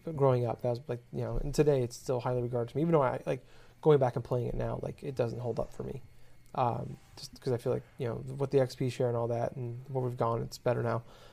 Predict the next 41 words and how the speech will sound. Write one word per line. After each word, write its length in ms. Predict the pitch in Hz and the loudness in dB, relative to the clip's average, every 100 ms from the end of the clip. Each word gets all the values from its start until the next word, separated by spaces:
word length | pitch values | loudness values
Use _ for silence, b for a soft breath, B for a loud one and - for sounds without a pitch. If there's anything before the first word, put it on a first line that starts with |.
| b - | b -4
But, 160 | 139 123 | 2 4
um, 380 | 117 113 117 120 - - - - - - - - | 4 0 -4 -10 -18 -20 -20 -20 -20 -20 -2 4
yeah, 120 | 165 | 4
like, 200 | 135 107 | 4 2
this 180 | 151 - | 2 2
one 100 | 170 | 2
I 80 | 135 | 2
actually, 220 | 123 123 | 0 -2
like, 140 | 113 | -2
feel 380 | - - 135 131 | -8 -2 2 2
like 260 | 120 110 - b b b b | 2 -2 -8 b b b b
I 80 | 135 | 2
actually 240 | 131 131 135 | 2 6 4
have 120 | 123 | 4
to, 80 | 123 | -2
like, 260 | 120 - | -4 -4
use 380 | 131 127 131 127 | -6 -2 0 -2
some, 800 | - - - - - 123 120 123 | -6 -8 -10 -6 -2 0 -2 -4
and, 140 | 123 120 - - | -4 -6 -10 -4
like, 220 | 127 - - - - | -4 -6 -14 -14 -6
like 120 | 135 131 | -2 0
I 80 | |
said, 160 | 127 160 | 0 0
like, 140 | 127 | -2
some 180 | - 127 | -6 -8
thought 440 | - - 131 - - | -8 0 0 0 -2
to 200 | 135 123 | 0 0
it. 120 | 147 | 0
And 260 | 131 127 b b b - | -4 -6 b b b 4
also 220 | 180 185 | 4 4
the 60 | 156 | 2
fact, 240 | 160 147 | 2 4
you 60 | 143 | -2
know, 80 | |
'cause 100 | 127 | 0
I'm, 160 | 127 123 | 0 0
I'm 200 | 131 123 | -2 -2
learning 300 | 127 131 127 | 0 0 0
a 60 | 123 | 0
lot 200 | 117 117 | 0 0
about, 260 | 117 117 | 0 -2